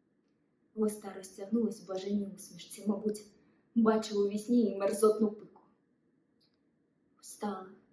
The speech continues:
взула капці з великими кишенями. Сховала в одну молоток, в другу величезну викрутку. Здавалося, що би сокиру, та раптом хтось помітить.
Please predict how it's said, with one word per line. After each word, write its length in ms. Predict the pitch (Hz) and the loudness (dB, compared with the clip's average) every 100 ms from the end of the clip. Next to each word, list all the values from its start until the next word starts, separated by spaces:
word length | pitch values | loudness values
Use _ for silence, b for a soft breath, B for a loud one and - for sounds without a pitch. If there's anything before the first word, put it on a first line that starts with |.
| _ _ _ _ _ _ _ _ | _ _ _ _ _ _ _ _
взула 380 | 208 208 214 196 | -8 6 6 6
капці 380 | - 202 - 208 | 0 -8 -12 -12
з 140 | 196 | -2
великими 380 | 196 190 - 202 | 0 0 -4 -12
кишенями. 600 | - - 202 196 - - - _ _ _ _ _ _ _ _ _ _ _ - | -12 -12 -12 -14 -20 -20 -20 _ _ _ _ _ _ _ _ _ _ _ -16
Сховала 480 | - 240 214 208 | -8 0 2 2
в 40 | 208 | 2
одну 260 | 208 208 | 2 2
молоток, 480 | 208 208 208 277 - | 2 2 0 -2 -4
в 40 | 202 | 0
другу 280 | 220 226 | 2 2
величезну 500 | 190 190 190 220 214 | 0 -4 -4 -2 0
викрутку. 520 | 208 180 - - - - b b b - | 0 -4 -16 -20 -20 -20 b b b -2
Здавалося, 520 | 233 214 208 202 214 | 2 4 4 2 -4
що 240 | - 220 | 2 2
би 100 | 202 | 2
сокиру, 440 | 196 208 285 254 180 | -2 -2 2 2 2
та 300 | - 190 190 b b b _ | -6 -10 -12 b b b _
раптом 400 | 226 220 - 202 | -2 -2 -2 -10
хтось 220 | - 214 | -8 -8
помітить. 600 | - 202 185 170 - - | -6 -10 -10 -16 -20 -20